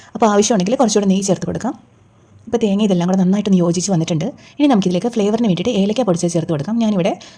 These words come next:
പഞ്ചസാര ഏലക്കയും കൂടി പൊടിച്ചാണ്, അത് ഒരു ടീസ്പൂൺ ചേർത്ത് കൊടുക്കുന്നുണ്ട് കേട്ടോ. എന്നിട്ട് എല്ലാം കൂടി ഒന്ന് മിക്സ് ചെയ്യുക. ഇനി നമുക്ക് വേണ്ടത് ഇതിലേക്ക് ആവശ്യമായിട്ടുള്ള മധുരമാണ്.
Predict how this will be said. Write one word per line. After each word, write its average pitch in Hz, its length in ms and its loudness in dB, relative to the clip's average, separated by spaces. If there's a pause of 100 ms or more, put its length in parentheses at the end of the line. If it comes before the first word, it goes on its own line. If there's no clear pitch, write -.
(100)
പഞ്ചസാര 226 340 0 (120)
ഏലക്കയും 196 220 0
കൂടി 196 120 0
പൊടിച്ചാണ്, 180 400 0
അത് 214 140 2
ഒരു 233 160 0
ടീസ്പൂൺ 202 300 -2
ചേർത്ത് 170 180 0
കൊടുക്കുന്നുണ്ട് 151 320 -2
കേട്ടോ. 190 140 -6 (1400)
എന്നിട്ട് 196 220 -2
എല്ലാം 185 160 0
കൂടി 196 140 0
ഒന്ന് 240 120 -2 (160)
മിക്സ് - 220 -2
ചെയ്യുക. 170 320 -8 (720)
ഇനി 233 120 0
നമുക്ക് 208 200 -2
വേണ്ടത് 190 180 0
ഇതിലേക്ക് 196 260 -2
ആവശ്യമായിട്ടുള്ള 190 460 -2
മധുരമാണ്. 190 380 -4